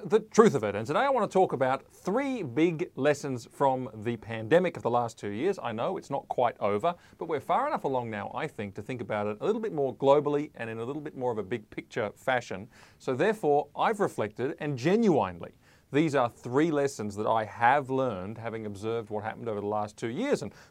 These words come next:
obviously being involved in it like all the rest of us. Um, this is an important lesson to do, an important exercise in life, to look at what happens, to discern the lessons, to try and gain wisdom from it, and to apply that wisdom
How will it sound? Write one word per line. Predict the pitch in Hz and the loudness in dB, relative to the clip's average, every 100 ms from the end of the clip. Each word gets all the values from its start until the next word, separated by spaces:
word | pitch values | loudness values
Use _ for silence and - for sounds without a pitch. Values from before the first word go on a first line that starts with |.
| - | 0
obviously | 113 107 104 | 0 0 -6
being | 104 98 | -4 -6
involved | 92 110 117 120 | -2 2 2 2
in | 120 | -2
it | |
like | 107 95 92 - | -4 -4 -6 -10
all | 120 107 | -4 -2
the | |
rest | 139 214 160 | 0 0 0
of | |
us. | 107 - - - - | -2 -2 -12 -14 -2
Um, | 175 170 _ _ - | -2 -2 _ _ -6
this | 240 285 302 | -4 -2 -4
is | 277 | -4
an | 269 | -4
important | 220 - 170 147 139 - | -2 0 0 0 -6 -4
lesson | 131 131 123 | -4 -4 -6
to | 104 | -10
do, | 107 117 101 85 | -4 -4 -4 -6
an | 110 | -6
important | 127 135 156 131 | -6 -4 -6 -6
exercise | 110 - - 101 90 104 | -10 -12 -8 -8 -8 -12
in | 117 101 | -12 -10
life, | 92 90 - | -8 -10 -12
to | - 117 - - - | -8 -8 -8 -16 -4
look | 160 | -4
at | 233 | 0
what | 165 131 | 0 0
happens, | 104 95 98 101 - - _ | -2 -4 -6 -8 -12 -18 _
to | - | -6
discern | 113 123 - 160 175 | -4 -4 -2 0 0
the | 139 | -2
lessons, | 107 101 - 92 101 | -4 -8 -10 -12 -12
to | - - 110 - - | -10 -8 -6 -8 -14
try | - 156 151 | -2 0 0
and | 139 - | -2 -6
gain | 123 156 160 131 | 0 0 0 -2
wisdom | 117 107 104 95 | -4 -6 -8 -8
from | - 101 | -4 -4
it, | 104 - | -4 -6
and | 127 | -6
to | - | -2
apply | 139 - 139 135 | -2 0 2 4
that | 127 113 | 4 0
wisdom | 113 107 - 107 | -2 -4 -4 -8